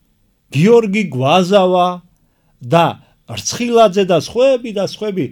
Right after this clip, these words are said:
მათ შორის მეცნიერები იყო ჩამოთვალე და მათ შორის დამფუძნებელი კრების წევრები, როგორ ცდილობდნენ საქართველოს დამოუკიდებლობის აღდგენას. აი, საინტერესოა,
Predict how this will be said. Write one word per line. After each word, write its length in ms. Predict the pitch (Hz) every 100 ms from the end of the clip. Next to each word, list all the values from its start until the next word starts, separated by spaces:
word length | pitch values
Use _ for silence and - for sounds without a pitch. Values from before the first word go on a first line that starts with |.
| -
მათ 180 | 160 170
შორის 220 | 196 160
მეცნიერები 580 | 131 143 180 185 185 180
იყო 160 | 175 160
ჩამოთვალე 460 | 120 156 165 151
და 100 | 123
მათ 180 | 123 135
შორის 300 | - 185 160 135
დამფუძნებელი 580 | 143 139 139 165 180 165
კრების 240 | 156 127
წევრები, 320 | 208 220 208
როგორ 220 | 147 156 202
ცდილობდნენ 640 | 196 196 208 202 151 156 120 - _ _
საქართველოს 640 | _ 190 190 185 196 185
დამოუკიდებლობის 1080 | 156 151 165 175 170 170 170 160 156 143 165 165 - _ _ _ _ _
აღდგენას. 760 | 117 160 160 143 127 131 165 185 - _ _ _ _ _ -
აი, 100 | 139
საინტერესოა, 720 | - 175 202 202 190 180 160